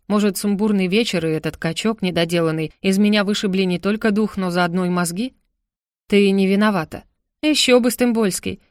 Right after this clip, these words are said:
Меня забрасывает недвусмысленными предложениями половина мужчин нашего города. Я вижу в их взгляде желание, а тут... Так смотрят в детстве на отварное брокколи. Издеваешься? Да, над собой определенно издеваюсь.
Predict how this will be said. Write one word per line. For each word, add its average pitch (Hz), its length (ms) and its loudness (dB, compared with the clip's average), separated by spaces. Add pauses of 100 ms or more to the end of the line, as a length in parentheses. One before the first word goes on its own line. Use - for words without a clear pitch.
Меня 269 320 4
забрасывает 233 580 2
недвусмысленными 214 880 0
предложениями 196 800 0
половина 214 440 -2
мужчин 233 360 -2
нашего 240 340 -2
города. 208 460 -4 (240)
Я 226 140 4
вижу 220 260 2
в 185 80 -2
их 185 80 -2
взгляде 202 500 0
желание, 214 540 -2 (100)
а 185 140 -4
тут... 269 360 -6 (400)
Так 254 180 -2
смотрят 233 480 0
в 190 100 -4
детстве 202 480 -2
на 202 120 0
отварное 226 460 0
брокколи. 240 500 -2 (100)
Издеваешься? 233 840 0 (460)
Да, 202 280 4
над 190 140 0
собой 220 260 0
определенно 208 560 0
издеваюсь. 160 540 -6